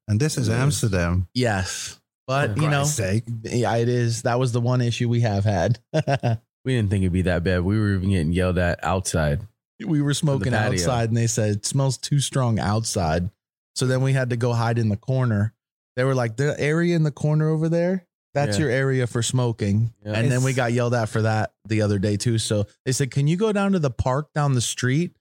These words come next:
Speaker 2: and just smoke down there?"
Speaker 3: It's been
Speaker 2: That's how
Speaker 4: Oh,
Speaker 2: strong.
Speaker 4: man.
Speaker 3: It's
Speaker 4: Yeah,
Speaker 3: been
Speaker 4: it's so sad.
Speaker 2: <laughs>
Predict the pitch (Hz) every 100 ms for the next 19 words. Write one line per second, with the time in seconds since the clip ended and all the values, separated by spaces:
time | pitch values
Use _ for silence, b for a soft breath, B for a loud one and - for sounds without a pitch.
0 | _ _ _ 123 131 147 - 151 151 151
1 | 156 139 123 127 156 185 - - 143 -
2 | 143 156 - 120 113 131 123 131 139 139
3 | 131 131 139 151 143 147 127 - 160 -
4 | - - 180 156 - 202 165 151 -